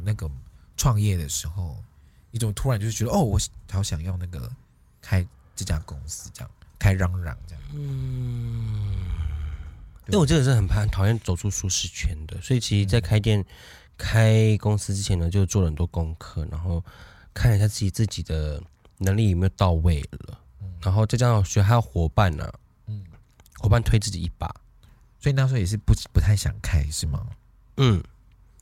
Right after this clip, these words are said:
Speaker 1: 哦，是哦。
Speaker 2: 对，但是就是因为有伙伴，然后跟告自己说，我此时不做，可能就来不及了。
Speaker 1: 哦。
Speaker 2: 就让自己忙起来一点。
Speaker 1: 嗯。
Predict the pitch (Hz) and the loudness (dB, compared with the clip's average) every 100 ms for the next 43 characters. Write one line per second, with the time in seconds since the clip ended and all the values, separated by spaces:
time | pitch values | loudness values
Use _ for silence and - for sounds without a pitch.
0 | - - - 208 107 78 65 104 85 120 | -2 -2 0 0 2 0 0 2 2 2
1 | 143 139 131 139 131 131 117 101 101 85 | 2 2 2 2 4 2 2 2 2 0
2 | - 101 90 101 104 104 104 104 101 95 | 2 2 2 2 2 0 2 0 0 -6
3 | - - 85 82 82 85 101 - - - | -6 -4 0 2 2 -2 -6 -18 -20 -20
4 | - - - 95 - - - 90 - 92 | -20 -20 -6 -4 -2 0 2 0 0 -2
5 | 85 92 - 107 92 78 - - - _ | 0 -2 0 4 4 4 -2 -20 -20 _
6 | - - - 92 90 95 80 - - - | -20 -18 -4 -2 2 2 2 0 -2 -2
7 | 62 50 - - _ _ - - 90 85 | -4 -8 -12 -16 _ _ -16 -8 -2 0
8 | 80 78 110 110 107 92 78 80 - 76 | 0 2 2 2 2 0 0 0 0 0
9 | 76 - 67 - - 107 92 | -2 -6 -10 -10 -16 -14 -12